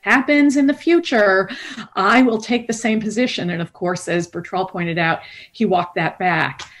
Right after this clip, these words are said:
What will persuade them not to act is if they think there is gonna be huge political pushback to Republicans, political pushback to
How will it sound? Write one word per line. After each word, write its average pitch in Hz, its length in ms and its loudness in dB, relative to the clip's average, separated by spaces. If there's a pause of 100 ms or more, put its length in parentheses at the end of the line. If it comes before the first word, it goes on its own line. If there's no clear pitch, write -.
(320)
What 240 480 0
will 240 100 0
persuade 254 560 0
them 247 280 6
not 214 300 0
to 185 720 4 (480)
act 185 640 0 (240)
is 240 180 6
if 233 240 4
they 214 160 4
think 214 380 -2
there 190 180 2
is 180 140 0
gonna - 180 -2
be 165 140 0
huge 262 1040 6
political 233 520 0
pushback 240 680 -2 (140)
to 196 140 -6
Republicans, 226 1040 -2 (880)
political 220 440 0
pushback 226 720 0
to 196 260 2